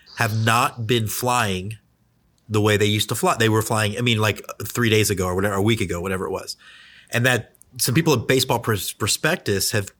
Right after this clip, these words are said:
have done a story and done some research to show that there is increased drag. And now the assumption that they've changed the ball again. And you might go back to remembering that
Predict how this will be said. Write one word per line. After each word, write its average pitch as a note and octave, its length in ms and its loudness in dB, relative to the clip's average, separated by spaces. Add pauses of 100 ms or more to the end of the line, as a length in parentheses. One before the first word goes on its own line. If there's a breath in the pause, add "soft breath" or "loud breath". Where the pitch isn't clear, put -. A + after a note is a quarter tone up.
(100)
have A2 220 -4
done A#2+ 140 0
a G#2 60 0
story C#3 480 0
and G#2 80 0
done A2+ 140 0
some G#2 220 -4
research B2 460 -2
to A2 80 -4
show A2 160 0
that G#2 140 0
there A2 140 0
is C3 160 0
increased A2+ 480 -4
drag. G#2+ 600 -2 (440 loud breath)
And A#2 160 -2
now B2+ 240 2
the A#2 420 0 (260 loud breath)
assumption C#3+ 580 2
that A2 140 0
they've A2 180 0
changed A2+ 360 0
the G#2 60 0
ball A#2+ 340 2
again. F#2+ 320 -2
And G#2 100 -2
you A2+ 80 0
might A#2+ 180 2
go B2 120 0
back A2 240 0
to A#2 100 -4
remembering G#2+ 580 -2
that G2+ 260 0